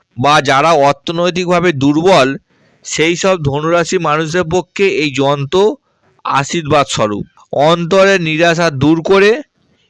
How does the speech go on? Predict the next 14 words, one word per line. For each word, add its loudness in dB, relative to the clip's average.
এই 0
যন্ত্রাম 0
মানব 0
জীবনে -2
প্রভূত 0
উন্নতি -4
সাধন 0
করে। -4
রাগ 4
এবং 0
ইন্দ্রিয়কে 0
সংযত -2
করতে -2
এই 0